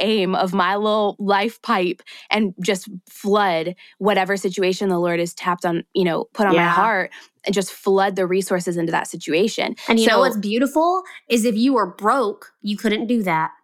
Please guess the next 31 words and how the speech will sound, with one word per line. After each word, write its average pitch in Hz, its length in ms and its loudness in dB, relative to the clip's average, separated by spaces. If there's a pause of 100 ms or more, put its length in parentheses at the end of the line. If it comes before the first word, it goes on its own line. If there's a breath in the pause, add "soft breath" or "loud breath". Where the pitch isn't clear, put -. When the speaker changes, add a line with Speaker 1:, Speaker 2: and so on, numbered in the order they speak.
(420)
Speaker 2:
Now 226 140 2
could 185 300 2
you? 185 80 2
Speaker 1:
Mm-hmm. - 1080 -4
And 262 100 6
Speaker 2:
Uh, - 20 6
Speaker 1:
there's 262 180 4
Speaker 2:
but 320 120 0
I'm 330 120 4
getting 415 220 0
ahead 302 220 2
of 240 40 0
myself. 233 280 -2
I 233 40 0
think 240 200 0
we 254 80 4
have 214 100 2
that 202 220 -2
later. 196 220 -8
<laughs> 311 40 0 (1080 loud breath)
Speaker 1:
Yeah, 349 300 2
I 285 160 0
think 349 360 -2 (420 soft breath)
the 330 120 2
reality 285 640 2
is 233 260 0
that 233 200 0
it's, 240 260 -2
it's 247 200 -2
not 302 360 -2
bad 262 500 2